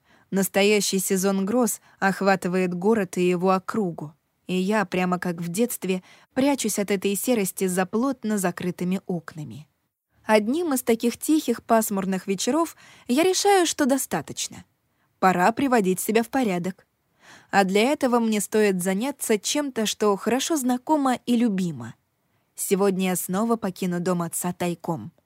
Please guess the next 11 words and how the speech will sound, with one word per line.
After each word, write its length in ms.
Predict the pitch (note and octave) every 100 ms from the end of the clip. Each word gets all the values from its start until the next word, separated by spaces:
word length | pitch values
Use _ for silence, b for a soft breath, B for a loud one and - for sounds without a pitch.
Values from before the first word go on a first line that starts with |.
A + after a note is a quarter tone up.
| _ _ -
Это 200 | G3 G#3+
необходимо 760 | G#3+ A3 - A#3 G#3+ B3 A3
мне 200 | F#3+ F#3+
так 300 | F#3 B3 A#3
же, 140 | F3+ E3+
как 220 | G#3+ -
и 40 |
остальные 640 | A#3 A3+ - B3 C4 C4 F3+
составляющие 960 | - - F#3 F3+ G3+ F#3+ E3+ - F3
моего 340 | F3 F3+ F3+ G3
плана. 460 | G3+ G3 D#3+ B2